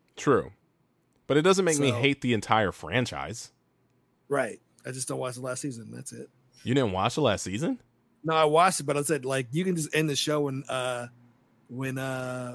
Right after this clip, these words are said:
Speaker 2: what's that boy's name? Jon Snow opens his eyes after he got stabbed.
Speaker 1: That would not be a good
Speaker 2: White
Speaker 1: ending to the show.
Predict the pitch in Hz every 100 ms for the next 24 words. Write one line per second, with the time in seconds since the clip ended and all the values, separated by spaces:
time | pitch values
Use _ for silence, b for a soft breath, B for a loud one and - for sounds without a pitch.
0 | - 143 147 123 127 120 117 117 107 101
1 | - 151 151 156 151 131 147 147 139 139
2 | 139 135 131 127 127 117 - 135 113 110
3 | _ _ _ _ _ - 143 143 160 156
4 | 151 - 123 87 107 98 92 98 101 95
5 | - 90 87 - 87 101 196